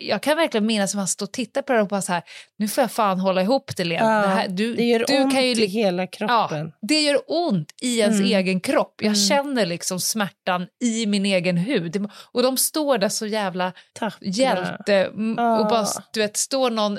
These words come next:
Speaker 1: okänd man och tittar bara, "Vänster insida, två komma tre
Speaker 2: Ja.
Speaker 1: centimeter."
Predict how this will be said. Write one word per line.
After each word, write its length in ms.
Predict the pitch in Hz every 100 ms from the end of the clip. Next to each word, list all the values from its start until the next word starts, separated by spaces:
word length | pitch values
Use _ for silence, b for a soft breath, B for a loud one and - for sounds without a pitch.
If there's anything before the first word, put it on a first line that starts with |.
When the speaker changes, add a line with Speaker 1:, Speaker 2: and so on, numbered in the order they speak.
| -
Speaker 1:
okänd 500 | - 220 185 226 196
man 260 | 196 208 196
och 120 | 190
tittar 400 | - 202 - 214
bara, 220 | 190 175 - _ _ _ _ _ - -
"Vänster 640 | 196 202 196 185 - 190
insida, 920 | - 202 175 165 - 202 226 226 233
två 360 | 233 - 185 185
komma 320 | - 185 170
tre 320 | - - 208
Speaker 2:
Ja. 80 | 208
Speaker 1:
centimeter." 1300 | 202 202 202 196 196 196 226 240 233 - 247 247 240